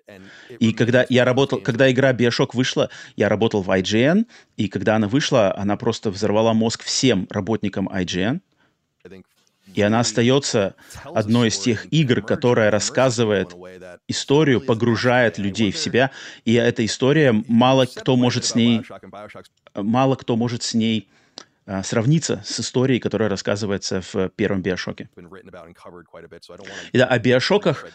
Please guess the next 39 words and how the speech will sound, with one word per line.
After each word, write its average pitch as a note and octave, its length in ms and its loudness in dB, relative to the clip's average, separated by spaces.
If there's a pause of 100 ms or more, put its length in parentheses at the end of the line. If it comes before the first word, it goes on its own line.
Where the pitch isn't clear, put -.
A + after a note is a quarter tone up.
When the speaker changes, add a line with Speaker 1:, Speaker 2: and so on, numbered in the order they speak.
Speaker 1:
too G2+ 60 -20
much F#2+ 40 -12
Speaker 2:
а, G#2 200 -2
Speaker 1:
around, - 280 -10
but - 140 -10
Speaker 2:
очень C3+ 280 4
много A2 380 4
людей G2+ 220 0
Speaker 1:
are F#2+ 40 -2
you - 20 -2
Speaker 2:
разговаривали, F#2+ 600 -2
Speaker 1:
surprised - 80 -14
by D3 140 -16
how - 400 -14
Speaker 2:
поэтому A#2 220 2
я A#2 40 2
не A#2+ 40 2
Speaker 1:
much - 40 -2
Speaker 2:
хочу - 140 -6
Speaker 1:
impact - 0 -
it - 40 -8
Speaker 2:
повторяться, C3 480 2
Speaker 1:
has - 20 0
still D3 160 -20
today C#3 260 -16
and B2 40 -2
how - 0 -
Speaker 2:
но C3 220 4
Speaker 1:
influential G2 340 -14
Speaker 2:
хочу - 160 -6
Speaker 1:
and - 40 -8
Speaker 2:
тебя D3+ 80 2
Speaker 1:
important C3+ 40 -2
Speaker 2:
спросить, C#3+ 320 -2
Speaker 1:
it A#2 80 -18
Speaker 2:
ты C3 80 2
Speaker 1:
is? - 20 6
Speaker 2:
у-, B2+ 60 6
у-, B2 40 6